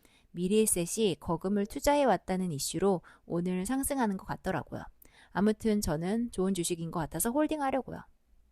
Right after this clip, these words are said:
그리고 보유 중인 바이오, 바이오주, 알테오젠. 알테오젠은 저번 주부터 손실로 전환되었고, 어, 리가켄 바이오는 여덟 주밖에 안 들어가 있긴 한데 두 바이오주 모두 금요일에 반등을 하네요.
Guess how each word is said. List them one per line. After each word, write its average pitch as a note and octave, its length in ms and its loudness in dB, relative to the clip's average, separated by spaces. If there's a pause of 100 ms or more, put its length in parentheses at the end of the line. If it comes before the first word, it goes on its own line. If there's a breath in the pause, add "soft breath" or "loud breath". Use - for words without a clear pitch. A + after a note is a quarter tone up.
(1300 soft breath)
그리고 C4+ 300 2
보유 A#3+ 320 10
중인 G#3+ 500 6
바이오, F#3+ 380 4 (480)
바이오주, G3 720 2 (400 loud breath)
알테오젠. F#3+ 800 0 (240)
알테오젠은 A#3+ 680 4
저번 G3+ 320 2
주부터 G#3+ 460 -2
손실로 D#4 400 0
전환되었고, F#3 840 0 (720 soft breath)
어, F#3+ 140 0
리가켄 B3 440 2
바이오는 G3 560 2
여덟 E3+ 240 2
주밖에 - 440 -4
안 D#3+ 160 -4
들어가 G#3+ 260 2
있긴 G3 280 -2
한데 F3+ 440 0
두 A3 140 -2
바이오주 G3+ 500 2
모두 F3 300 -4
금요일에 A3 580 4
반등을 G3 500 2
하네요. G3 400 2